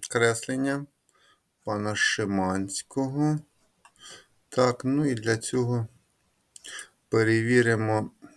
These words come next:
чи правильно вибраний варіант.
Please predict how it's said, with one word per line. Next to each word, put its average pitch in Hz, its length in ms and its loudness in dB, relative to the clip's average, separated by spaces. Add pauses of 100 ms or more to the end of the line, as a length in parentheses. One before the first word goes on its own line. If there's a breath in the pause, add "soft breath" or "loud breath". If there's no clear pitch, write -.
(2000 soft breath)
чи - 220 -2
правильно 110 580 6
вибраний 101 720 2 (160)
варіант. 95 920 0